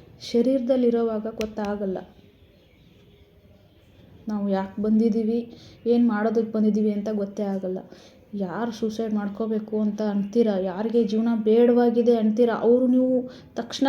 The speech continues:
ಒಂದ್ ಸೆಷನ್ ತಗೊಂಬಿಡಿ ನನ್ನ ಹತ್ರ. ನಿಮಗ್ ನಾನ್ ತೋರ್ಸ್ಬಿಡ್ತೀನಿ ನೀವು ಯಾಕ್ ಬಂದಿದ್ದೀರಾ ಭೂಮಿ ಮೇಲೆ. ಓಕೆ, ಸೂಸೈಡ್ ಮಾಡ್ಕೊಳ್ಳೋದೇನಾದ್ರೂ ಪ್ಲಾನಿಂಗ್ ಇದ್ರೆ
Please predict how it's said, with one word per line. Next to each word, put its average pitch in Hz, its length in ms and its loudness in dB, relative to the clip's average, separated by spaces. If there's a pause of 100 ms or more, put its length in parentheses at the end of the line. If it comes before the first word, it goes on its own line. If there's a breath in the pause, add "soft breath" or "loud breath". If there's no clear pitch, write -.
ಒಂದ್ 262 120 2
ಸೆಷನ್ 233 460 0
ತಗೊಂಬಿಡಿ 214 440 4
ನನ್ನ 190 200 0
ಹತ್ರ. 185 240 -8 (680 loud breath)
ನಿಮಗ್ 254 220 2
ನಾನ್ 262 260 0
ತೋರ್ಸ್ಬಿಡ್ತೀನಿ 226 680 2
ನೀವು 202 160 0
ಯಾಕ್ 202 300 -2
ಬಂದಿದ್ದೀರಾ 196 640 0 (560)
ಭೂಮಿ 214 280 2
ಮೇಲೆ. 180 440 -2 (880)
ಓಕೆ, 254 320 0
ಸೂಸೈಡ್ 214 460 -4
ಮಾಡ್ಕೊಳ್ಳೋದೇನಾದ್ರೂ 208 920 0
ಪ್ಲಾನಿಂಗ್ 208 460 0
ಇದ್ರೆ 190 540 -4